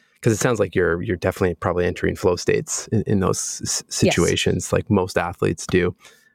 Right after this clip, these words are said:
Speaker 1: Um, and he said that the research supports that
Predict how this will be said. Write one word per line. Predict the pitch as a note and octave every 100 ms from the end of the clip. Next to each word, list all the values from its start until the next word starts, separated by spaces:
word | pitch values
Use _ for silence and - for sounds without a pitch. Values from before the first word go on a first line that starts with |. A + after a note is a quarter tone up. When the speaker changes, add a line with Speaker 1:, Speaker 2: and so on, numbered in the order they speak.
| _
Speaker 1:
Um, | G#2+ G#2 G2+ G2 F#2 _ _ _ _ _ _ _ -
and | A#2+ A2
he | - B3
said | - C#3
that | A2+ G#2+
the | G#2+
research | F#2+ A#2 - A2+ -
supports | - - - G#2+ G2+ - -
that | G#2 G2 F#2+